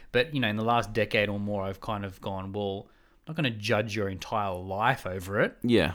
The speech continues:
Speaker 1: There are, 'cause I respect and love people as humans more.
Speaker 2: Yeah.
Speaker 1: Um, but I, I, I still find it difficult to disconnect from stuff like that.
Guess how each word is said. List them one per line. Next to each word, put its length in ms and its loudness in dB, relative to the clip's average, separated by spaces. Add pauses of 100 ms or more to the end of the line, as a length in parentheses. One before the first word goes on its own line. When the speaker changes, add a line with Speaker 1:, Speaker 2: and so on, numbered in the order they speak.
Speaker 1:
There 240 0
are, 160 -2
'cause 160 -4
I 60 -2
respect 420 -2
and 160 -8
love 180 -6
people 300 -4
as 160 -6
humans 380 6
more. 340 -2
Speaker 2:
Yeah. 280 0 (640)
Speaker 1:
Um, 540 0 (760)
but 300 4 (440)
I, 480 0 (1400)
I, 380 4 (120)
I 100 0
still 380 2
find 360 -2
it 140 -6
difficult 460 -4
to 80 -10
disconnect 560 -6
from 120 -10
stuff 260 -8
like 160 -12
that. 220 -10